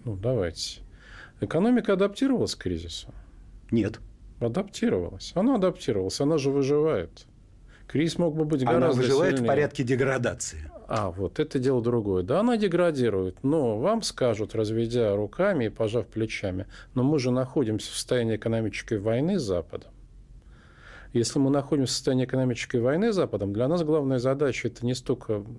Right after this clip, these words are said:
Speaker 1: развиться, сколько обеспечить выживание. Выживание мы обеспечили. Базовая задача решена. Да, за счет деградации экономики, за счет снижения технологического уровня, за счет обнищания населения.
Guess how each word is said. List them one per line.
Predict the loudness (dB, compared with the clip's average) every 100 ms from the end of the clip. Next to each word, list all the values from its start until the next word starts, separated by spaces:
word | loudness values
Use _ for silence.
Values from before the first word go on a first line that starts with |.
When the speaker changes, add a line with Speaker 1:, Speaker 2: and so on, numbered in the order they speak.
| -4
Speaker 1:
развиться, | 0 0 2 0 0
сколько | -4 -2 -2 0 -2
обеспечить | 0 -6 -6 -6 -4
выживание. | -2 0 2 2 0 -2 -8 -14 -6
Выживание | -2 2 2 2 2
мы | 2
обеспечили. | 0 -2 -4 -4 -4 -4 -6 -6 -10 -10
Базовая | -2 2 4 2 0 0 0
задача | 0 0 0 -2 -2
решена. | -2 -2 -2 -2 -4 -10 -16 -18 -16 -16 -8
Да, | -2 2 4 4 0 0
за | 2 2
счет | 0 0 2 0 -2
деградации | 0 2 2 2 0 -2 -2 0 2 2 0 -2 -2 -2
экономики, | 0 0 0 0 0 -2
за | 0 0
счет | -2 -2 0 0 -4
снижения | -8 -2 0 0 0 -2
технологического | -6 -6 -2 -2 -2 -6 -6 -2 0
уровня, | 2 2 -2 -4 -10 -8
за | 0 0
счет | 2 0
обнищания | -2 0 0 0 0 2 0
населения. | -2 -2 -2 -2 -6 -12